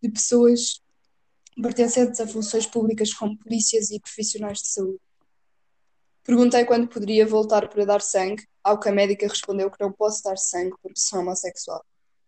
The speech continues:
Isto é o relato de um homem gay. O polícia primeiro ficou a olhar e perguntou se o meu nome era italiano, e depois de eu ter dito que era mulher transe-, transexual, continuou a tratar-me pelo género masculino.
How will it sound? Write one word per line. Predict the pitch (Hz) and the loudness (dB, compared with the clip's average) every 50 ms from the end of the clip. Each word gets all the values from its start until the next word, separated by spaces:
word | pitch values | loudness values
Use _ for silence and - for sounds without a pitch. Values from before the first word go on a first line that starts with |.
| _ _ - | _ _ -8
Isto | - - - 185 | -8 -6 -4 -4
é | |
o | 180 | -4
relato | 180 - 202 196 196 - | -2 0 0 0 -2 -2
de | - | -4
um | 196 | -2
homem | 185 185 180 180 175 170 | -2 -2 -2 -4 -6 -8
gay. | 165 - - - _ _ _ _ _ _ _ _ _ _ _ _ _ _ _ _ - | -10 -14 -16 -18 _ _ _ _ _ _ _ _ _ _ _ _ _ _ _ _ -6
O | 240 214 | -4 -4
polícia | 214 220 247 254 247 - 247 - | -2 0 2 2 2 2 2 2
primeiro | 233 220 220 214 214 | 2 2 2 2 2
ficou | 214 - 208 - 220 | 0 -2 0 2 4
a | 208 | 4
olhar | 202 196 190 190 190 | 6 6 4 4 2
e | 202 202 | 0 -4
perguntou | - - 196 196 196 190 - 208 196 | -6 -6 -6 -4 -4 -2 -2 -2 -2
se | 208 - - - 202 | -2 -4 -4 -4 -4
o | |
meu | 196 190 190 | -4 -2 -2
nome | 190 190 185 185 185 | 0 0 0 2 2
era | 185 | 2
italiano, | 190 185 - 202 180 175 170 160 156 160 165 _ _ _ _ - | 0 0 0 -2 -2 -2 -4 -8 -8 -10 -14 _ _ _ _ -18
e | 190 | -18
depois | - - - 220 226 214 | -6 0 2 4 4 2
de | 208 208 | 0 -4
eu | 202 | -2
ter | - 214 190 | -2 -2 -2
dito | 190 190 190 - - | -2 -6 -12 -12 -6
que | - 214 | -2 0
era | 190 190 185 | 2 2 0
mulher | 185 180 185 202 202 | -2 -2 -2 -2 -2
transe-, | - - 202 196 - - 202 190 - _ _ _ _ _ - | -2 -6 -10 -8 -8 -8 -8 -10 -14 _ _ _ _ _ -10
transexual, | - 202 202 - 202 196 - - 196 190 196 196 | -6 -6 -6 -4 -6 -8 -6 -2 0 0 0 -2
continuou | - 202 202 202 208 202 202 | -4 -8 -6 -6 -4 -4 -4
a | 196 | -4
tratar-me | - 208 202 - 196 190 190 190 - | -4 -6 -4 0 0 0 0 0 -4
pelo | - 208 190 190 190 | -8 -6 -4 -2 -2
género | 185 185 185 190 185 175 | 0 0 -2 -2 -4 -6
masculino. | 175 185 190 - _ 170 156 156 156 160 | -6 -8 -10 -10 _ -12 -16 -16 -16 -18